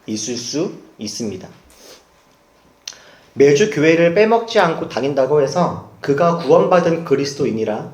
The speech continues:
결코 확정할 수 없고 반대로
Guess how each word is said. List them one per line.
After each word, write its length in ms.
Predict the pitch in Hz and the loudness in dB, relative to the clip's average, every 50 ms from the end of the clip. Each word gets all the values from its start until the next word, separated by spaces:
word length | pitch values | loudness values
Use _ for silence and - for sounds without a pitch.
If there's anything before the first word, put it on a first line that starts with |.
| - - - | -20 -12 -4
결코 560 | - 123 120 - - - - 214 - 135 214 202 | 0 2 2 2 0 -2 0 0 2 2 0 -2
확정할 480 | - - - - 233 214 214 214 202 | -6 -12 -6 -2 0 0 2 0 -2
수 160 | 202 - - 117 | -2 -2 -2 -2
없고 580 | 95 - - - - 107 120 - - - - - _ _ _ _ _ - | -2 -4 -6 -6 -6 -4 -4 -6 -8 -14 -20 -20 _ _ _ _ _ -4
반대로 720 | - 120 117 113 117 117 147 156 127 101 95 95 - | -2 -2 0 0 0 2 2 2 0 0 -2 -6 -14